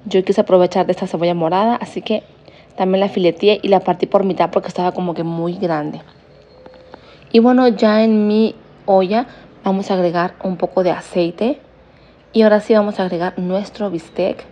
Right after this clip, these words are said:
Voy a empezar a moverlo para que se empiece a cocer.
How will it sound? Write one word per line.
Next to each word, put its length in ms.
Voy 160
a 40
empezar 300
a 80
moverlo 540
para 180
que 140
se 100
empiece 680
a 420
cocer. 480